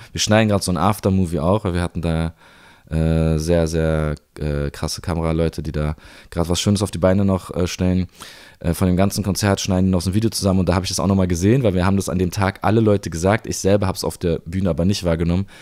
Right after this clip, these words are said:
Da waren so zwei große Atzen in Antitourista-Shirts, das heißt, die sind auch schon zehn Jahre dabei oder so und die lagen sich so in, in den Armen und haben,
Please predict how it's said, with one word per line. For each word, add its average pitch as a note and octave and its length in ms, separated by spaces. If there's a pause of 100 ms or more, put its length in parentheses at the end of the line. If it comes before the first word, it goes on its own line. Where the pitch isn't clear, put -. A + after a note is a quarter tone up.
(140)
Da E2+ 140
waren A2 160
so G#2+ 80
zwei F#2+ 460 (600)
große G2+ 680
Atzen G#2+ 560
in F#2 760 (120)
Antitourista-Shirts, G2 800
das F2 160
heißt, F#2 200
die F2+ 40
sind E2+ 140
auch E2 40
schon F#2 140
zehn G2 220
Jahre F#2 160
dabei F2+ 260
oder F2+ 160
so F2 160 (400)
und F2 160
die F#2+ 60
lagen F#2+ 200
sich F#2 120
so E2+ 220
in, F2+ 280
in F2+ 140
den E2+ 180
Armen F#2 300
und E2+ 120
haben, E2 140